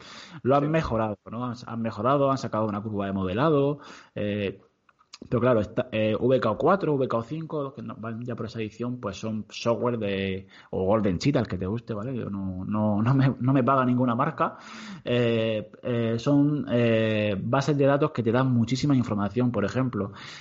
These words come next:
Speaker 1: Eh, con Alejandro trabajamos con, trabajamos con potencia. ¿Y por qué nos sirve?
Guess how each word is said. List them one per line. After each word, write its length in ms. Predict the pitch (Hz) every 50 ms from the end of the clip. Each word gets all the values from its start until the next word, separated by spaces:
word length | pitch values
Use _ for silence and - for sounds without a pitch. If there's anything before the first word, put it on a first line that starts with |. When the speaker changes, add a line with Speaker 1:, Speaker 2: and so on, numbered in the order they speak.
| - - -
Speaker 1:
Eh, 920 | - 113 113 110 110 110 107 110 110 113 113 110 110 107 107 110 110 - -
con 140 | - - 113
Alejandro 480 | 113 113 117 113 - 143 151 151 160 170
trabajamos 500 | 156 139 127 120 - - 131 135 139 -
con, 400 | - 135 123 113 107 107 107 107
trabajamos 460 | - 107 107 107 - 123 127 131 123
con 160 | - 120 113
potencia. 500 | 95 107 107 135 151 170 - - 151 135 127
¿Y 80 | 117 117
por 180 | 110 104 -
qué 140 | - - 147
nos 180 | 151 156 143 -
sirve? 380 | - 190 190 131 110 98 92